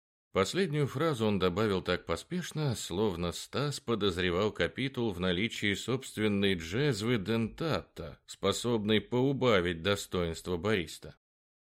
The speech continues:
«Кстати, кофешенк, это ведь и есть старинное европейское название бариста. Или туда входило что-то ещё?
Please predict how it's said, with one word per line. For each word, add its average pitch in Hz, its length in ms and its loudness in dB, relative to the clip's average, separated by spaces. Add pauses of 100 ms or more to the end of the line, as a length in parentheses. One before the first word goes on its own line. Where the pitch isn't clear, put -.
(120)
«Кстати, 95 720 2
кофешенк, - 840 -2 (260)
это 101 180 0
ведь 95 220 0
и 117 80 -2
есть 92 380 0
старинное 98 640 2
европейское 92 720 2
название 107 640 2
бариста. 135 640 0 (420)
Или 131 180 -2
туда 156 300 0
входило 156 540 -2
что-то 143 360 -4
ещё? 131 360 -6